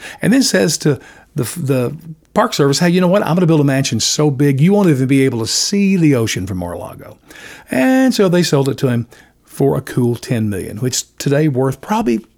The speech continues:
close to a quarter of a billion dollars. Uh, they, they hate him for the taxes.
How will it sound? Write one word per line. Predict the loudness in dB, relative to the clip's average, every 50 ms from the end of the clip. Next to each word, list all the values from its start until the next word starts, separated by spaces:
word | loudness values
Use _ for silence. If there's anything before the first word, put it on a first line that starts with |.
| _ _
close | -10 -4 -2 -2 -2 -2 -2
to | -4 -4
a | -6
quarter | -4 -2 0 0 2 2 0 -4 -6 _
of | -2 -2 -2
a |
billion | -2 -2 _ -2 0 0 0 0 -2 -4 -6 -10 _ _ _ _ _
dollars. | -8 -8 -6 -8 -10 -12 -12 -14 -16 -16 -16 -16 _ _ -20 -20 -20 -20 -20 -20 -20 -20 -16 -6
Uh, | -2 0 0 0
they, | 2 4 2 2
they | 2 2 2 2 2 2
hate | 2 2 2 4 4
him | 4 2 2
for | 2 0
the | -2 -2
taxes. | -2 -2 -4 -4 -4 -6 -8 -10 -8 -10